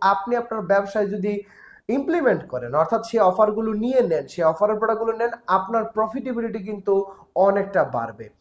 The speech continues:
সেই জিনিসগুলো আপনি সাফি ট্রেডিং এর সাথে কানেক্টেড থাকলে তারপর আপনি পেয়ে যাবেন। আর সাফি ট্রেডিং এর সাথে কানেক্টেড থাকার ওয়ে হচ্ছে WhatsApp, Facebook, YouTube,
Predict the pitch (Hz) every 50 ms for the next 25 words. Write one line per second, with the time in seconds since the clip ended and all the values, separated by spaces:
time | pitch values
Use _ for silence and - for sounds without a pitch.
0 | _ - - _ _ - - 240 254 220 247 247 254 247 220 214 254 254 285 277
1 | 277 - - 180 180 190 208 202 - 202 196 190 208 208 220 - 214 208 214 214
2 | - 214 180 202 208 208 - 202 233 262 285 254 - 262 - - 220 202 - 196
3 | 196 196 175 160 160 - 180 175 160 165 180 170 - 190 196 190 196 214 214 226
4 | 247 247 - - _ - - - _ _ - 170 - - 220 226 226 277 247 262
5 | 240 254 254 254 254 - - 247 220 240 240 233 - 214 214 240 233 240 233 233
6 | 233 214 214 214 202 190 190 202 208 202 202 208 202 202 - 202 202 202 156 160
7 | 180 190 190 185 - - 214 214 208 202 - 180 170 170 156 160 180 202 202 202
8 | 196 - 196 254 254 - 233 214 220